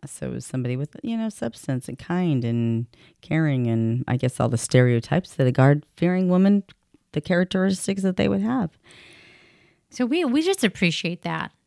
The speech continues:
Speaker 2: You
Speaker 1: Yes,
Speaker 2: know,
Speaker 1: thank you for the feedback.
Speaker 2: we
Speaker 1: It's been really fun
Speaker 2: Really
Speaker 1: listening
Speaker 2: fun.
Speaker 1: to everybody's, um, perspective on this.
Speaker 2: Mm-hmm.
Speaker 1: I think,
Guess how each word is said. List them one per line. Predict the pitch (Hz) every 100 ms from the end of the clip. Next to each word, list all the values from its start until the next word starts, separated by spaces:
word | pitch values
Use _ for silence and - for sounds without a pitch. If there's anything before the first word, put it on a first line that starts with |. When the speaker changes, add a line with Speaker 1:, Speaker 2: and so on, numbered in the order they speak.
| _
Speaker 2:
You | 220
Speaker 1:
Yes, | 196
Speaker 2:
know, | 190
Speaker 1:
thank | 190 -
you | 269
for | - 240
the | 269
feedback. | - - 190 226 151 147 117 95 - - -
Speaker 2:
we | 190 196 208 214 220 214
Speaker 1:
It's | 208
been | 165 160
really | 147 160 170 139
fun | - - 127 135 117 113 117 135
Speaker 2:
Really | 196 185
Speaker 1:
listening | 185 175 135 131
Speaker 2:
fun. | 123 -
Speaker 1:
to |
everybody's, | 131 - 131 120 120 117 117 113 113 - -
um, | 135 123 - - 139 - - - - -
perspective | - 143 - 127 - 131 127
on | 117 113
this. | 113 123 - -
Speaker 2:
Mm-hmm. | 190 185 175 185 175 160
Speaker 1:
I |
think, | 185 262